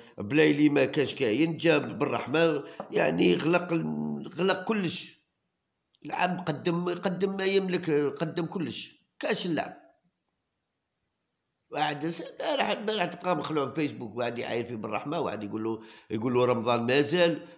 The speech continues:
واحد كاتب له قال، "أنا مي تكتب لي تقول لي بالرحمه تاعك؟" بالرحمه تاع الجزائر راه مش تاعي انا، راه غلطه. كاين بزاف يقول لك بالرحمه تاعك.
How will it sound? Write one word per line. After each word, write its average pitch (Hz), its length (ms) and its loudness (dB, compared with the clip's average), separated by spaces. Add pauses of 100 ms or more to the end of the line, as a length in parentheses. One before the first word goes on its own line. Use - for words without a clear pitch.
واحد 208 240 -2
كاتب 180 420 2
له 175 140 4
قال، 170 220 0 (200)
"أنا 175 280 -2
مي 254 140 -2
تكتب 202 340 -2
لي 190 100 2
تقول 165 180 0
لي 180 80 6
بالرحمه 160 440 2
تاعك؟" 143 560 -2 (680)
بالرحمه 190 320 0
تاع 180 160 -2
الجزائر 131 580 2
راه 127 60 0
مش 107 200 -6
تاعي 160 380 0
انا، 147 200 -2
راه 117 60 -2
غلطه. 170 720 -2 (1800)
كاين 415 220 -6
بزاف 254 340 2
يقول 196 180 2
لك 175 60 2
بالرحمه 175 460 0
تاعك. 175 580 -2